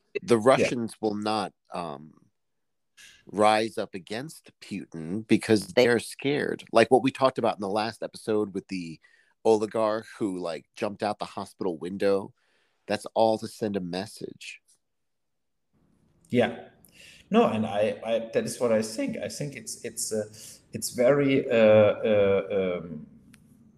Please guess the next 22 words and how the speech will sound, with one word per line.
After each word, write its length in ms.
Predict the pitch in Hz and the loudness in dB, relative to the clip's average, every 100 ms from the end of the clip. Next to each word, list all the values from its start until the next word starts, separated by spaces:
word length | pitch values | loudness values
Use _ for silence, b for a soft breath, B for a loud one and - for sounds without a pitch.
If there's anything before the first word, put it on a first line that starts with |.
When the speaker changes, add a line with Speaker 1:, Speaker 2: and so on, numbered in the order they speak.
| - | -16
Speaker 2:
strange. 1080 | - - - - 110 117 151 170 185 - - | -14 -14 -12 -10 -4 -2 0 2 0 0 0
The 80 | 131 | 4
whole 180 | 196 | 4
situation 460 | - 220 160 143 139 | 4 0 0 -2 -2
is 100 | - | -4
very 240 | 127 104 | -2 -2
strange 600 | - - 62 62 - - _ B B B B | -4 -8 -12 -14 -18 -20 _ B B B B
because, 360 | 123 127 160 156 | 0 6 6 6
first 300 | 160 185 185 | 4 4 4
of 140 | 165 | 0
all, 560 | 107 104 - - - - _ _ _ _ _ _ | 2 2 2 0 -12 -20 _ _ _ _ _ _
for 240 | - 139 | 0 0
Russia, 460 | 123 127 127 196 160 | 2 0 0 0 0
that 220 | 127 110 | 0 -2
war 500 | 104 101 110 113 - - | -2 2 4 2 -2 -8
is 120 | 113 | -6
an 240 | 113 113 - | -4 -6 -8
absolute 640 | 139 143 - - 123 120 120 | -8 -8 -10 -10 -8 -6 -8
disappointment 840 | 104 95 - 92 90 - 90 85 - | -10 -10 -6 -6 -6 -8 -12 -12 -12
and 140 | 107 90 | -8 -6
a 40 | |
clusterfuck. 800 | - - - - - - - | -8 -10 -10 -10 -12 -10 -12